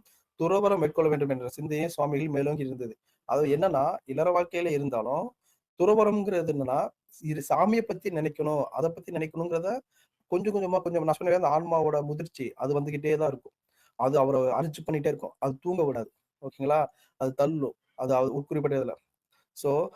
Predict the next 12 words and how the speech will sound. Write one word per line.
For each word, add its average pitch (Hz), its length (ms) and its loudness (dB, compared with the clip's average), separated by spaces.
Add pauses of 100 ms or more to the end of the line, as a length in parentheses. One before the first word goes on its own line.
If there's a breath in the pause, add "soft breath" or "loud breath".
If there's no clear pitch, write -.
(140 soft breath)
தம் 135 200 2
அன்னன்றாட 170 560 2
வாழ்க்கையில் 156 360 2
ஏற்படும் 147 280 -4
இன்னல்களை 160 320 -2
நீக்கும் 143 280 -4
வகையில் 131 420 -2
சண்முக 175 460 0
கவசம் 139 320 -2
என்ற 127 160 -2
பாடல் 135 340 2
திரட்டினை, 131 440 -2